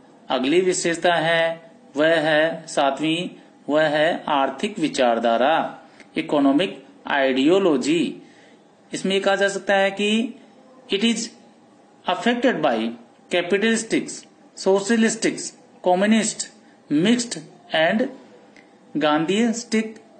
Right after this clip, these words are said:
आइडियोलॉजिस्टिक्स। अर्थात कि आर्थिक पर्यावरण जो देश की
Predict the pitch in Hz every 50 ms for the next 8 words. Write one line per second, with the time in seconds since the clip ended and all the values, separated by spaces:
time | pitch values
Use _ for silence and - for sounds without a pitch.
0 | - - - 156 143 139 139 139 135 135 131 123 123 127 131 - - 143 120 -
1 | - - - - - - - - _ _ - 147 147 - 160 160 170 190 208 -
2 | - 226 - - - - - - - - _ - - 196 196 202 208 214 220 -
3 | - - - 170 147 143 139 139 139 - 185 202 208 - - - - - - -
4 | - - - - - - 220 - - - - _ _ _ _ - - 170 151 143
5 | 135 131 127 127 127 131 135 147 175 214 233 240 233 - - - - - - -
6 | - _ - 147 143 175 180 175 - 151 151 165 170 175 - - 208 202 202 208
7 | 196 110 - -